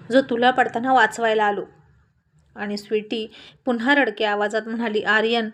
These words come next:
तू मला हवी ती शिक्षा दे, पण असं नको ना बोलू, नाहीतर मीच मला शिक्षा करून घेते."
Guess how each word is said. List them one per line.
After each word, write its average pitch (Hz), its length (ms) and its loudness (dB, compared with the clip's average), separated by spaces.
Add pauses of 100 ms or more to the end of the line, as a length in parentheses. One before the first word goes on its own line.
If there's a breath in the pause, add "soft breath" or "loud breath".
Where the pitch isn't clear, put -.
(320 loud breath)
तू 269 60 0
मला 269 180 2
हवी 247 300 -2 (100)
ती 285 80 0
शिक्षा 247 360 -4
दे, 202 140 -2 (240 loud breath)
पण 262 100 0
असं 240 320 -2
नको 240 200 -4
ना 294 120 0
बोलू, 208 320 0 (380 loud breath)
नाहीतर 277 200 0
मीच 302 280 2
मला 254 240 2
शिक्षा 233 320 -2
करून 214 280 -2
घेते." 220 320 -2